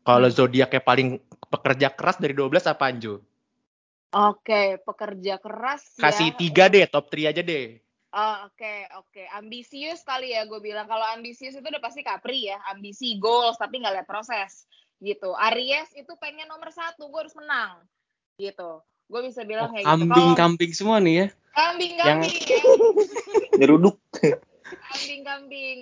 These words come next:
Speaker 2: gitu. Terus kalau misalnya kita lihat lagi, em, yang paling, apa tadi, paling
Speaker 3: Sa-
Speaker 2: ambisi ya?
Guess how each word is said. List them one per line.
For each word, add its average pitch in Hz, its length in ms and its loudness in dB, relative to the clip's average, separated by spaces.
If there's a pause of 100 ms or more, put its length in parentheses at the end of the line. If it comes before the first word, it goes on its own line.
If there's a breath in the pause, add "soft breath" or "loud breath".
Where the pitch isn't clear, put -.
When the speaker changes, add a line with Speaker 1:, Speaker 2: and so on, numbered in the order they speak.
Speaker 2:
gitu. 208 380 -12
Terus 277 280 -10
kalau 233 280 -4
misalnya 220 840 -10
kita 208 300 -10
lihat 208 420 -8
lagi, 214 600 -6
em, 208 680 -6 (440)
yang 214 220 -10
paling, 208 380 -6 (160)
apa 214 240 -14
tadi, 247 400 -12 (140)
paling 202 340 -2
Speaker 3:
Sa- 135 180 -6
Speaker 2:
ambisi 104 460 -2
ya? 170 160 0